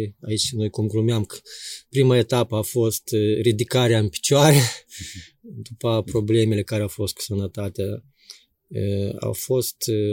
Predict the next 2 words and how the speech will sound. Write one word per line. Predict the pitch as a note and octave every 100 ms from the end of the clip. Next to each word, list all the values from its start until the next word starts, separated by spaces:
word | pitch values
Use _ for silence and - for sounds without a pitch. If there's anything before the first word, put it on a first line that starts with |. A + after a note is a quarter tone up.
| G2+ G2 G2 G2 G2 G2+ C#3 - _
diferite, | - - - A2+ A2+ - G#2 G2 F#2+ F#2 F#2 _ _ C#3
trebuia | - B2+ A#2+ B2+ C3+